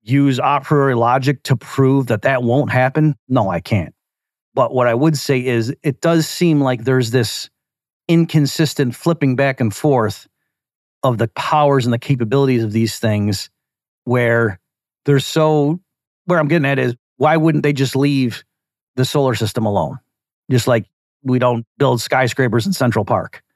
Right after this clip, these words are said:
And he does have a, Yudkowsky does talk about that. He sa-, he has a further tweet and starts saying, "I mean, I can see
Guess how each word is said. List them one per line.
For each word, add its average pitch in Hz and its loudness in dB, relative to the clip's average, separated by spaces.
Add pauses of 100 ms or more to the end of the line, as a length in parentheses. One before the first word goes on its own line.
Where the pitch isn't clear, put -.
(520)
And 180 2
he 208 2
does 165 2
have 135 2
a, 110 0 (680)
Yudkowsky 127 0
does 117 -2
talk 113 2
about 101 0
that. 92 -2
He 92 2
sa-, - -2
he 113 2
has 113 2
a 107 0
further 117 0
tweet 110 -2
and 101 -4
starts 107 -2
saying, 98 -2 (460)
"I 240 2
mean, 143 0
I 160 2
can 160 0
see 110 -4